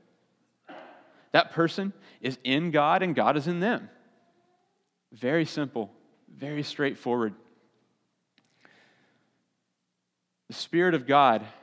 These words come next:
enters into us, y'all, whenever we confess that Jesus Christ is Lord and Savior, when we commit ourselves to that truth, to following Him. It's a,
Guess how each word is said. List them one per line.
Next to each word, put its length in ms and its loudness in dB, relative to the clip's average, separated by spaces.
enters 380 -4
into 400 -8
us, 320 -10
y'all, 300 -6
whenever 500 0
we 200 0
confess 680 -2
that 120 -12
Jesus 460 -6
Christ 480 0
is 180 -10
Lord 340 -2
and 140 -8
Savior, 480 -10
when 160 -2
we 120 2
commit 480 -4
ourselves 520 -2
to 160 -10
that 180 0
truth, 480 -4
to 140 -6
following 720 0
Him. 480 -8
It's 200 -2
a, 260 0